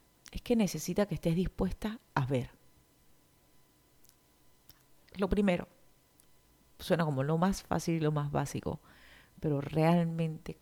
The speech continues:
¿cuántas veces no estamos ni siquiera listas, ni preparadas,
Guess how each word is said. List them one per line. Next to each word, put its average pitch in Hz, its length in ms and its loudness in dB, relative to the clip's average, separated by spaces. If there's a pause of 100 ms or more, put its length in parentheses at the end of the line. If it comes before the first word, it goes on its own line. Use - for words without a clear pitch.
(100)
¿cuántas 180 560 -10
veces 185 340 -10
no 170 100 -2
estamos 185 440 0
ni 175 80 0
siquiera - 500 0 (300)
listas, 240 800 0 (320)
ni 170 180 2
preparadas, 170 760 4